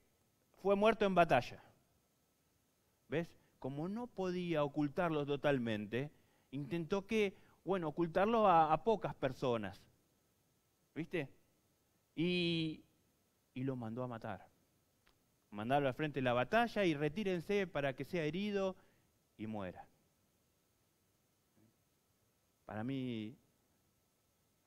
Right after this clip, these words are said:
me pongo yo en ese lugar de David, porque yo no soy diferente a él cuando quiero ocultar las cosas. Cuando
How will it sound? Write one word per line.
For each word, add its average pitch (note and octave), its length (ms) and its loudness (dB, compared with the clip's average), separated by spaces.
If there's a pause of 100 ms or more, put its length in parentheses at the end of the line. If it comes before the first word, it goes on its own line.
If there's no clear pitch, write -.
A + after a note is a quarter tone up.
(880)
me B2 120 0
pongo G#3 300 -6
yo F3+ 180 -8
en D#3 140 -6
ese F#3 280 -6
lugar G2+ 440 -4 (440)
de A2+ 60 -6
David, A2 360 -4 (1160)
porque C#3+ 200 -8
yo B3+ 160 -8
no A3 100 -4
soy B3+ 240 -4
diferente C3 600 -2
a G#2+ 80 4
él G2 280 -2 (640)
cuando D3+ 300 -2
quiero F3+ 220 -2
ocultar D#3+ 340 -2
las C#3+ 160 -2
cosas. A2+ 440 -2 (1040)
Cuando E3+ 440 -2